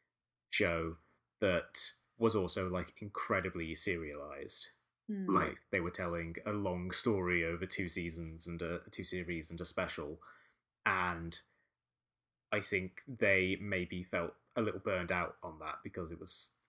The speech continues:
Speaker 1: kind of a continuation also of what they'd done with the third series of The League of Gentlemen, which was also kind of, like, one interconnected story that they were telling,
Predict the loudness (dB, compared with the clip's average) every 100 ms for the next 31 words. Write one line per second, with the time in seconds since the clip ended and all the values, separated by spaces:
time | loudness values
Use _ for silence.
0 | -18 -12 -4 -2 -2 -6 -8 -8 -4 -4
1 | -4 -4 -6 -6 -6 -6 -4 -6 -8 -12
2 | -12 -6 -4 -2 -2 -2 -2 -2 -4 -6
3 | -4 -4 -4 -2 -4 -4 -10 -12 -8 -6
4 | -4 -4 -4 -6 -8 -4 -4 -4 -10 _
5 | _ _ -10 0 0 0 -2 -8 -10 _
6 | _ _ _ -2 0 0 -2 -4 -6 0
7 | 0 0 -2 0 -2 -4 -10 -8 -6 -4
8 | -4 -4 -4 -4 -8